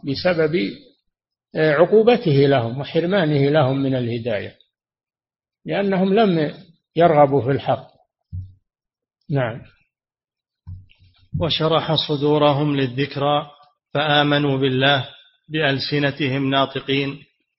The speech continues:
Speaker 2: وبقلوبهم مخلصين وبما أتتهم به رسله وكتبه عاملين".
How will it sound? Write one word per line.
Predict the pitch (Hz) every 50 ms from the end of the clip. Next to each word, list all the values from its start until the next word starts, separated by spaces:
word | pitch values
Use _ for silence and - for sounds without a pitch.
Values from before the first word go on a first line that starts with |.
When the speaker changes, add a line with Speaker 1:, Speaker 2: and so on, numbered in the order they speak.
| _ _ _ _ -
Speaker 2:
وبقلوبهم | 143 139 139 139 135 - 143 135 135 143 147 147 135 143 135 123 139 135 135 139
مخلصين | - - 139 131 120 - - 131 139 139 139 135 131 - _ _ _ _ _ _ _ _ _ _ _ _ _ _ -
وبما | 139 135 135 135 135 139 135 135 139 135 135 139 139 139 - - 165 147
أتتهم | 131 - 143 135 135 - - 127 131 135 131
به | 135 143 123 127 139 139 131
رسله | 139 135 - - - 139 135 139 135 120 123
وكتبه | 139 139 135 135 131 120 127 - 147 139 - 143 135 139 135 120 131 139 131
عاملين". | 123 131 131 131 127 127 127 120 120 117 120